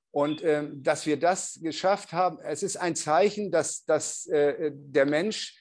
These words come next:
äh, mehr leisten kann, als er sich eigentlich zutraut. Und, äh, was, was, äh, immer und ewig als auch, äh, Geschichte bleibt, das muss man sich mal vorstellen. Äh, es war in der Nacht am neunzehnten November zweitausendeins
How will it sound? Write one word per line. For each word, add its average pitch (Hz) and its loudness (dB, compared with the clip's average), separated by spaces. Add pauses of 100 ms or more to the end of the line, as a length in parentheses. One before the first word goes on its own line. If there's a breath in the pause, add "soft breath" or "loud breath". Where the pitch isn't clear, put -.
(460 soft breath)
äh, 156 0
mehr 175 6
leisten 196 4
kann, 180 -2
als 165 0
er 175 0
sich 165 -2
eigentlich 160 -2
zutraut. 110 0 (460 soft breath)
Und, 151 2
äh, 151 6 (220)
was, 151 -2
was, 156 0
äh, 147 4
immer 214 4
und 180 -2
ewig 196 -2
als - -4 (200)
auch, 156 0
äh, 139 -4
Geschichte 175 2
bleibt, 160 2
das - 0
muss 185 -2
man 190 2
sich 143 -2
mal 151 2
vorstellen. 135 -2 (540 loud breath)
Äh, 147 4
es 143 -4
war 196 4
in 160 -2
der 151 2
Nacht 185 0
am 143 -4
neunzehnten 175 0
November 165 2
zweitausendeins 147 -2